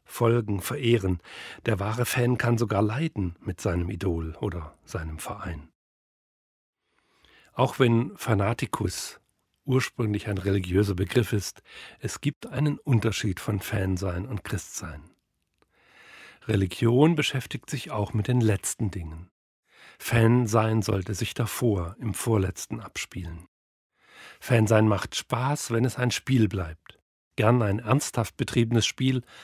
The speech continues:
aber ein Spiel. Religion beinhaltet immer einen Wahrheitsanspruch. Sie begleitet in Krisen,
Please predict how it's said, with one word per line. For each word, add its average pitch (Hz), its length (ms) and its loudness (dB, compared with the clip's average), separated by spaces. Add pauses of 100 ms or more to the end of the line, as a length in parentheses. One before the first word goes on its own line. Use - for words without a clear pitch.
(140)
aber 101 200 -6
ein 113 140 -2
Spiel. 92 460 -8 (1600)
Religion 120 680 4
beinhaltet 139 560 0
immer 113 220 -4
einen 113 260 2
Wahrheitsanspruch. 98 1040 -4 (560)
Sie - 160 -4
begleitet 110 560 4
in 98 160 -2
Krisen, 131 540 0